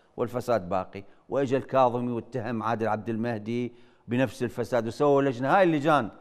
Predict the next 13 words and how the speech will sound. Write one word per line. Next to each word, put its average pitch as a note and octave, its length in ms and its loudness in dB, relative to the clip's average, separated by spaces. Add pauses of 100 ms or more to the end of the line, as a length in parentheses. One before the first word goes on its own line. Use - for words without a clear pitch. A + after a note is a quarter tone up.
(420)
المصيبة، B2+ 460 4
هاي C3+ 60 10
اللجان B2+ 340 2
شكلت A2+ 520 -2
من E3 140 2
المالكي، D#3+ 580 0
من، G#3 420 -2
من B3 140 0
الجعفري A#2 540 0
لحد C3+ 300 0
الآن E3 140 2
نفس B3 220 6
اللجان. G#2+ 360 -4